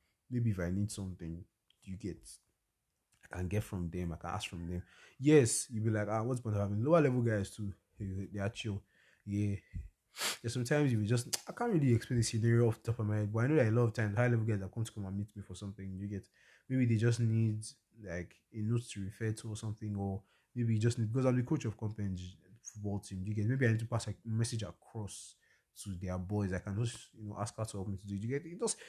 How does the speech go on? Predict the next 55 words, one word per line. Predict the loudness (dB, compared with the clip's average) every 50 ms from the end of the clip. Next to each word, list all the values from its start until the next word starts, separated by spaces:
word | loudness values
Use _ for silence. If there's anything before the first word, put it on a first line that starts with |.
| -10 _
it | 0
makes | 0 0 2 2
things | 2 2 2
a | 4
little | 2 2
more | 2 0 -2 -6 -6 -6
convenient | -6 -4 -4 -2 0 0 2 2 0 -2 -6 -8 -12 -20 -20 -20 -20 _ _ _ _ _ _ _ _ -2
having | 0 0 2 2 0 0
somebody | 0 -4 -4 -4 -2 -4
in | -4 -4
lower | -4 -4 -4 -6
level. | -6 -8 -8 -10 -12 -16 -14 -12
Do | -12
you | -10
understand? | -10 -12 -12 -12 -10 -8
Maybe | -6 -2 0 0
you | 0
need | 0 -2
to | -4 -4 -4 -4 -6 -8 -8
find | -6 -6 -6 -4
somebody | -4 -6 -6 -6 -6 -6 -6 -6
or | -6 -6 -6
ask | -8 -8 -10
for | -14
something. | -14 -14 -14 -14 -14 -14 -14 -14 _ _ _ _ _ _ _ _ _
You | -12 -12
get, | -12 -8 -6
so | -4
I | -2
thought | -2 0 0
that, | 0 0
okay, | -2 -4 -6 -6
having, | -4 -2 -2 0 0 0 0 0 -2 -4 -8 -10
you | -10 -8
know, | -8
somebody | -8 -6 -6 -6 -4 -4
I | -6
know, | -6 -6 -8 -8 -8 -8
that's | -8 -6 -4
why | -2 -2
I | -2 -4
D | -4 -4 -4 -4
M'd | -4 -4 -4
her. | -6 -8 -8 -8 -10 -12 -16 -20 -20 _ _ _ _ _ _ _ -8
Do | -6
you | -6
understand? | -6 -6 -8 -10 -12 -14 -10
And | -4 -2 0
the | 2
girl | 4 6 6 6
is | 4 2 0
not | -2
ugly. | -2 -2 -4 -6 -6 -8 -10 -10 -12 _ _ _ _ _ _ _ _ _ _ _
She's | -10 -6 -4
not | 0 0 2 2 2 0 -2